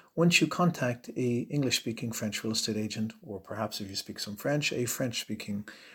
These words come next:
real estate agent, it's an important question to ask. And that question is, does the agent cooperate with other real estate agencies? Yes.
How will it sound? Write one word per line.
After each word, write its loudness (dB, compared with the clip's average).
real 0
estate 4
agent, 2
it's -4
an 8
important 6
question 0
to -4
ask. -2
And 2
that 2
question 4
is, 4
does 10
the 2
agent 2
cooperate 4
with 4
other 4
real 0
estate -4
agencies? -4
Yes. 4